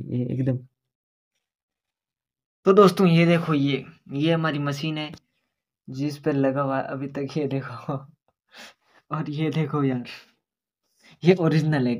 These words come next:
देखो, दुकान जैसा तो बनेगा नहीं यार, क्योंकि वहाँ पे इतना जाड़ा और गाढ़ा कौन करता है यार।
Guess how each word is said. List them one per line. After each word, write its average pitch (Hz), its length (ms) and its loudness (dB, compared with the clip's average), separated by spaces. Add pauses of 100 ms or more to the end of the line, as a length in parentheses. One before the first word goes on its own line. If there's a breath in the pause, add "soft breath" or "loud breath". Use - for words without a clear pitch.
(120)
देखो, 170 260 0
दुकान 165 340 4
जैसा 151 240 0
तो 143 100 -2
बनेगा 139 360 2
नहीं 139 200 0
यार, 151 140 2
क्योंकि 160 340 -2 (380 soft breath)
वहाँ 139 200 2
पे 170 80 0
इतना 151 300 -4
जाड़ा 131 400 2
और 143 260 -4
गाढ़ा 143 300 2
कौन 135 220 -4
करता 127 260 -4
है 104 100 -6
यार। 110 220 -10